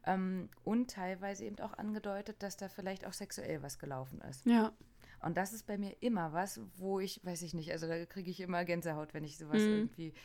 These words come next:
Speaker 1: höre oder sehe oder so. Und, ähm, vielleicht passt's grad nicht ganz so hierher, aber, äh, wir wissen, dass die Japaner sehr höflich sind und, ähm,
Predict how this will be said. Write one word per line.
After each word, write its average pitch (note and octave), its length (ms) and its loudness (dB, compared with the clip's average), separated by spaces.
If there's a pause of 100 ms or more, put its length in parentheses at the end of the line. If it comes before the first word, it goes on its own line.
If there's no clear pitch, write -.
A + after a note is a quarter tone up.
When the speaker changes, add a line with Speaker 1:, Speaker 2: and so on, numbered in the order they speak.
(140)
Speaker 1:
höre F3 280 0
oder D#3+ 220 -2
sehe E3 320 -6
oder F3+ 260 -8
so. F#3+ 140 -12 (380)
Und, F3 500 -4
ähm, D#3+ 340 -6 (440)
vielleicht F3+ 260 -2
passt's - 320 -6
grad F#3+ 160 0
nicht F#3 160 -8
ganz D3+ 240 -4
so - 80 -8
hierher, C#3+ 540 -6
aber, D#3+ 480 -2 (300)
äh, D#3+ 200 0
wir D#3+ 160 -2
wissen, A#3+ 300 -2
dass F3+ 180 -8
die - 80 -10
Japaner E3+ 440 -8
sehr A3 200 -4
höflich G3 400 -6
sind F3+ 320 -8
und, E3+ 380 -8
ähm, D#3+ 240 -4